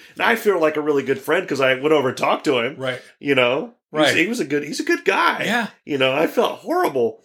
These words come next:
Speaker 2: Yeah,
Speaker 1: I don't
Speaker 2: no.
Speaker 1: think he cared that much.
Speaker 2: Right.
Speaker 1: He's like, "Ah, whatever."
Speaker 2: Yeah.
Speaker 1: But, well, that was, that was fun.
Speaker 2: This <laughs> next one, I'm gonna change, uh, uh, a name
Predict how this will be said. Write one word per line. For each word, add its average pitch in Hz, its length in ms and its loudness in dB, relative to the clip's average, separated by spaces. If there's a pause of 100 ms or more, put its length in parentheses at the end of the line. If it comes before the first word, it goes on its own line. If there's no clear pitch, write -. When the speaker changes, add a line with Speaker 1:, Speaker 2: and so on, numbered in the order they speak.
Speaker 2:
Yeah, 330 140 -6 (100)
Speaker 1:
I - 40 6
don't 247 140 4
Speaker 2:
no. - 20 2 (100)
Speaker 1:
think - 20 -4
he 175 120 -4
cared 185 320 2
that 131 180 2
much. 117 320 -2
Speaker 2:
Right. 151 220 4
Speaker 1:
He's 160 180 -4
like, 123 200 -2
"Ah, 131 400 2
whatever." 101 520 -4 (180)
Speaker 2:
Yeah. 143 220 -4 (280)
Speaker 1:
But, 143 180 -4 (1000)
well, 175 180 0
that 196 140 0
was, 156 160 -8
that 220 180 -4
was 165 140 -2
fun. 127 600 0 (1000)
Speaker 2:
This - 360 0 (280)
<laughs> - 200 -20
next - 520 -2
one, 151 160 -6 (760)
I'm 156 140 0
gonna 175 200 -2
change, 131 680 -2 (220)
uh, 110 340 -8 (200)
uh, 113 280 -10
a 127 100 -2
name 101 400 -8